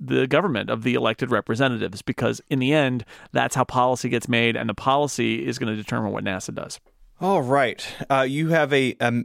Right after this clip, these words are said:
Speaker 2: a mini book club announcement or, or topic.
Speaker 1: B-, before we get into Challenger, I had one thing I wanted to mention quickly. It's a book that I read,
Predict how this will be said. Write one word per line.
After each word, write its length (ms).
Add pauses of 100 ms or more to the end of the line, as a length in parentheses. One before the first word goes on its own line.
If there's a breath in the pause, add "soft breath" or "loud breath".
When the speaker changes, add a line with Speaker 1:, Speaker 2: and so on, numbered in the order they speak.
Speaker 2:
a 140 (240)
mini 400
book 300
club 360 (260 loud breath)
announcement 640 (120)
or, 320
or 220
topic. 480 (440 loud breath)
Speaker 1:
B-, 80 (100)
before 260
we 60
get 120
into 60
Challenger, 420
I 60
had 60
one 160
thing 120
I 60
wanted 160
to 40
mention 220
quickly. 240
It's 100
a 40
book 260
that 160
I 60
read, 500